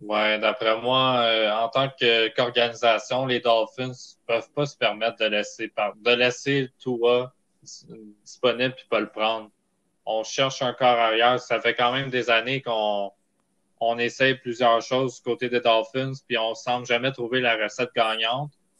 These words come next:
Mais avec un joueur, oui, je comprends l'historique de blessure va, va peut-être rattraper Tua,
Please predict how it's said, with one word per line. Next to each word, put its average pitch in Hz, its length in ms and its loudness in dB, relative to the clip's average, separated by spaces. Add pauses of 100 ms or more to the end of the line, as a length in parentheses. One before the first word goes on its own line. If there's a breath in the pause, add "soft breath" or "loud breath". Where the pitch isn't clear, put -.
(420)
Mais 107 180 0
avec 113 300 0
un 123 240 2
joueur, 135 560 4
oui, 156 120 2
je - 140 -10
comprends 139 400 -2
l'historique 127 540 -2
de 123 100 -2
blessure 120 520 -4
va, 120 160 -2 (300)
va 117 220 -4
peut-être 135 240 0
rattraper 123 500 0
Tua, 123 520 0